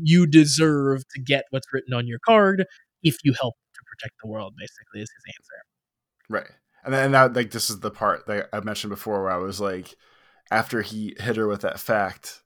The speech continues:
Speaker 2: made me think of, uh, Japan, where it was,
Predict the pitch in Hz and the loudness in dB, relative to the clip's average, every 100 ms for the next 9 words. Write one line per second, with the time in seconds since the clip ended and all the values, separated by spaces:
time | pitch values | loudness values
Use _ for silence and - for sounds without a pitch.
0 | _ _ _ _ 120 120 104 107 107 104 | _ _ _ _ -2 -2 -2 -6 -2 -2
1 | 101 98 92 - _ 104 95 90 82 - | -2 -4 -10 -18 _ -6 -6 -6 -10 -12
2 | 113 101 95 101 123 _ _ _ _ 104 | -8 -8 -8 -12 -18 _ _ _ _ -8
3 | 107 101 95 92 101 101 98 95 95 - | -4 -4 -4 -6 -4 -2 -2 -6 -8 -10